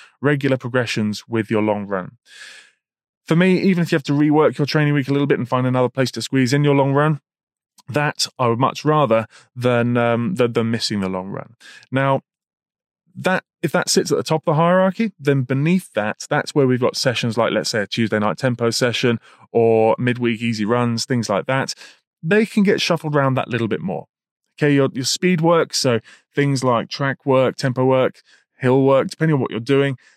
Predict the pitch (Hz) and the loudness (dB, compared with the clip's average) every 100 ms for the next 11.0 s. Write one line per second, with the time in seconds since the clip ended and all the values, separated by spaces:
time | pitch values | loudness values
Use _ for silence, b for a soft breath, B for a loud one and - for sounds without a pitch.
0 | b 127 127 131 - _ _ _ _ _ | b 0 0 -2 -6 _ _ _ _ _
1 | _ 185 180 214 185 135 160 170 262 254 | _ -2 2 4 2 2 0 2 0 -2
2 | - _ _ 135 147 147 - 123 - - | -12 _ _ -2 0 0 -4 -8 -6 -4
3 | 147 143 135 - - _ - 127 135 135 | 0 0 0 -4 -12 _ -6 -2 0 0
4 | 131 - 127 123 - 127 123 123 123 113 | -2 -6 -6 -4 -2 -2 0 -2 -4 -6
5 | 110 - 180 - 156 135 139 135 131 123 | -8 -2 -2 0 -2 0 0 2 2 0
6 | - 135 123 127 127 123 120 - 117 110 | 0 0 2 2 4 2 0 -2 -8 -6
7 | - - 139 123 117 131 143 135 - 110 | -6 -4 -2 0 0 0 2 2 2 0
8 | 104 101 104 117 - 104 101 104 104 101 | 0 -2 -6 -10 -6 -6 -4 -4 -4 -6
9 | 101 107 165 - B B 113 113 120 117 | -4 0 0 -4 B B -4 -2 -2 -2
10 | 110 131 120 - - 107 104 98 - 120 | -2 -2 -2 -6 -4 -2 -2 -2 -4 -6